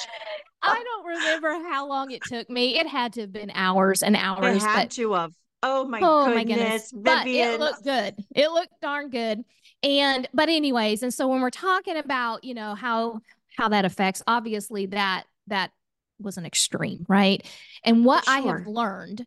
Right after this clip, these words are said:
Speaker 1: and, and this is kind of funny that what had had to happen for me to seek help, because there's programs, there's programs in the military, especially when your spouse is deployed, that you can get help. You could have
Speaker 2: Okay.
Speaker 1: somebody cut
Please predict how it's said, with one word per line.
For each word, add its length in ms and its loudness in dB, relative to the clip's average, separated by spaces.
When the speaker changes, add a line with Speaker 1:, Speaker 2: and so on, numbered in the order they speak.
Speaker 1:
and, 360 4
and 140 4
this 160 4
is 140 -4
kind 200 2
of 80 0
funny 360 0
that 280 -4
what 200 -2
had 120 -4
had 360 -4
to 80 -8
happen 440 -8
for 140 -10
me 180 -8
to 100 -8
seek 300 -4
help, 460 2
because 240 0
there's 180 2
programs, 880 -4
there's 160 2
programs 480 2
in 80 2
the 80 4
military, 560 2
especially 520 -2
when 120 -4
your 200 -6
spouse 400 -2
is 160 -4
deployed, 540 0
that 160 0
you 120 0
can 180 -6
get 160 -2
help. 380 -4
You 140 0
could 140 -4
have 300 -4
Speaker 2:
Okay. 60 2
Speaker 1:
somebody 240 -2
cut 240 -6